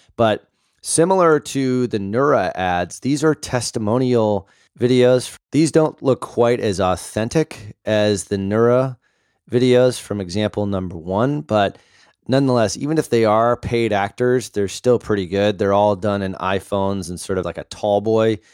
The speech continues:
image. It's six by nineteen. Looks like they're a little bit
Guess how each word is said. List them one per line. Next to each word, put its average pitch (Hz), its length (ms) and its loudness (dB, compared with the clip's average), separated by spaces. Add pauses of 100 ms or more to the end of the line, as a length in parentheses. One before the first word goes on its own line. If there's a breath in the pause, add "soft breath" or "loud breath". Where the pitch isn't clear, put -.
(520 soft breath)
image. 117 440 0 (120)
It's - 180 -10
six - 240 -2
by 95 260 -2
nineteen. 107 840 -8 (240)
Looks 160 320 -2
like 139 220 0
they're 117 120 2
a 110 80 2
little 117 640 2
bit 113 460 0